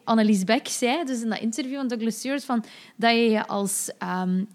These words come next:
je voelt je welkom in die wereld en je voelt je niet gedwongen tot een oordeel. Dat je niet zegt van, en,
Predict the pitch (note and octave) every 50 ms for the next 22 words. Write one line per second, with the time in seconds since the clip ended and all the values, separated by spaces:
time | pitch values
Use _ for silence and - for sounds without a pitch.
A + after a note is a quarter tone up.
0 | - _ _ - G#3 G3+ G3+ F#3 E3+ G3 G#3+ G3 - - G3 F#3 F#3 - C#4+ D4
1 | - E4 D#4+ C#4+ - B3 A#3+ A3 G#3+ G3+ F#3 F#3 G3+ A3+ C4+ C#4 C#4 C4 - -
2 | - A3+ A3 A3 G#3+ F#3 F#3+ G#3+ G3+ - - F#3+ G3+ A#3 A3 - - A#3+ F3+ F#3
3 | G3 G#3 B3 B3+ A#3 - A#3+ A3 - G3 G#3 - - G#3+ A3+ B3 C4 A3 G3 F3+
4 | E3 E3 E3 E3 E3 D#3+ - _ _ _ _ _ _ _ _ _ _ _ - _
5 | _ _ _ _ _ _ _ - G#3 F#3 F#3+ F#3+ F#3+ F#3+ G3+ G#3+ A3+ F#3+ A3+ A3+
6 | G#3+ - - G3+ - G3 G3+ G#3+ F#3+